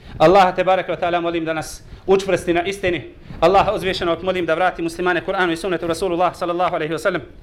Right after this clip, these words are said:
Allaha uzvišenog molim da nam istinu pokaže istinom i da nam omogući da je slijedimo i da nam batil pokaže batilom i da nas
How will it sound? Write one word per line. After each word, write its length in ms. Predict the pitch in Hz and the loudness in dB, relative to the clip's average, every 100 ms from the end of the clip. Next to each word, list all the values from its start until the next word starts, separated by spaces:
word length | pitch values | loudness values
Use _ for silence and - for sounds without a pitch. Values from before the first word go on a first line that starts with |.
| - - - - - - - - - - | -20 -10 -8 -6 -8 -12 -14 -10 -10 4
Allaha 340 | 165 214 196 | 8 8 8
uzvišenog 460 | 202 196 185 180 165 | 6 2 2 0 0
molim 280 | 190 196 170 - - - - - - - - - - - - | 0 -2 -4 -10 -20 -16 -14 -12 -10 -10 -10 -8 -6 -2 4
da 140 | 165 | 6
nam 140 | - | 6
istinu 340 | 220 220 208 190 | 4 2 2 4
pokaže 420 | 220 214 190 196 | 4 6 4 2
istinom 440 | 226 - 214 196 | -4 -2 -2 -2
i 80 | 208 | 0
da 100 | 196 | 0
nam 140 | 196 196 | 0 -2
omogući 560 | 185 190 190 214 208 | -2 -2 0 -2 -2
da 60 | 196 | -2
je 80 | 196 | -2
slijedimo 400 | 208 208 190 190 | -2 -2 -2 -2
i 40 | |
da 80 | 185 | -2
nam 140 | 185 | -2
batil 300 | 175 202 190 175 | 0 -2 -2 -4
pokaže 380 | 190 190 175 175 | -2 -2 -2 -2
batilom 480 | 180 185 196 180 160 - - - - | -2 -2 -4 -6 -8 -16 -20 -20 -4
i 100 | 165 | 0
da 100 | 180 | 2
nas 360 | 170 - - | 0 -4 -14